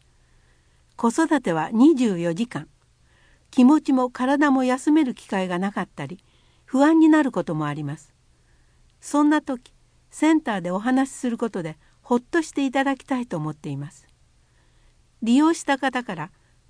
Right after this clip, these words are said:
子どもや自分の心配事を相談できて安心しました、という声もいただいています。気軽にご利用ください、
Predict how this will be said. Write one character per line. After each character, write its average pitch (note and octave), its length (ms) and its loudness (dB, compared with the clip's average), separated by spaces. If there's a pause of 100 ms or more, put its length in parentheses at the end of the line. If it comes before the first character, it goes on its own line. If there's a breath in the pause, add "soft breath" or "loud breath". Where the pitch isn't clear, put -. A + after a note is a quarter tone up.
子 A#3+ 160 0
ど C#4 120 4
も C#4 140 4
や A#3+ 200 -2
自 A3 180 -2
分 D4 200 4
の D4 100 2
心 C#4+ 240 0
配 C4+ 200 -2
事 B3+ 300 -4
を F3 60 -4
相 B3+ 260 -2
談 A#3+ 220 0
で A3+ 100 -4
き - 80 -14
て E3 120 -8
安 G#3 200 -2
心 B3+ 200 0
し B3 140 -4
ま A3+ 140 -2
し - 80 -20
た、 - 180 -16 (300)
と D4 80 -2
い C#4 120 2
う C4+ 100 -2
声 C4+ 240 0
も E3+ 120 -4
い E3 80 -4
た G3+ 140 -6
だ G3 120 -4
い F3+ 80 -8
て D#3 100 -10
い D3+ 100 -8
ま D3+ 140 -10
す。 - 160 -20 (920)
気 B3+ 160 -2
軽 C#4 240 4
に A#3+ 180 2
ご G#3 140 0
利 A#3 120 2
用 A3 180 0
く A#3+ 100 -10
だ G3+ 140 -4
さ F3+ 180 -8
い、 - 80 -18